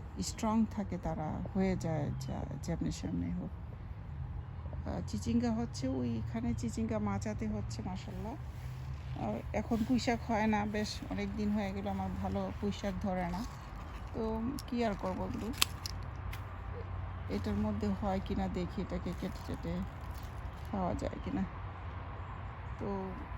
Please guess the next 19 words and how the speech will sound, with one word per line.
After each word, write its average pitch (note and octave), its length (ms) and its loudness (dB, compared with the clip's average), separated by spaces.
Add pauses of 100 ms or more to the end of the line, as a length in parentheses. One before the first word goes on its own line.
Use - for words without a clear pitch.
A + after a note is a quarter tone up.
(1500)
তো G#3 180 -2
প্রিয় A3+ 140 2
বন্ধুরা, A3+ 460 4
আমার A3 400 6
ভিডিওটি A3 460 2
কেমন G3+ 340 2
লাগলো G3 400 0 (540)
কমেন্ট G#3+ 380 2
করবেন, A3+ 480 4 (640)
ভালো G3+ 240 4
লাগলে F#3+ 340 0
লাইক F#3+ 280 0
দিবেন। A3 300 2 (1400)
আর A3+ 260 4
যারা G3 260 2
সাবস্ক্রাইব F#3+ 440 0 (100)
করেননি G3+ 460 6
এখনও, C4+ 440 6 (260)
সাবস্ক্রাইব G#3 500 0